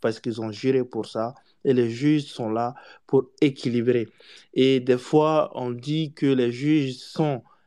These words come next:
les représentants, pour ceux qui croient, de Dieu, pour, mm, donner,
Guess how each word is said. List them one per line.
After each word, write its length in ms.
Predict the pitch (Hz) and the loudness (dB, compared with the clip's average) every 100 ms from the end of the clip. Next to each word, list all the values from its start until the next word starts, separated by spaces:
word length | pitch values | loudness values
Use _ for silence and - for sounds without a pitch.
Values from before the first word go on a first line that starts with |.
| _ | _
les 160 | 113 107 | -4 0
représentants, 840 | 147 143 131 131 127 135 120 101 _ _ _ | 0 2 0 0 -2 -2 -2 -6 _ _ _
pour 200 | 127 110 | -6 -6
ceux 180 | - 127 | -4 -6
qui 160 | 120 | -6
croient, 440 | 110 - 135 156 160 - _ _ | -8 0 2 2 -2 -20 _ _
de 120 | - 123 | -4 -4
Dieu, 440 | 120 143 120 - _ _ _ _ _ _ _ _ | 2 2 2 -4 _ _ _ _ _ _ _ _
pour, 340 | - 131 131 _ _ | -2 -2 -2 _ _
mm, 340 | 127 120 120 117 | -10 -8 -6 -8
donner, 600 | 120 135 131 123 127 147 | 0 2 2 0 -4 -6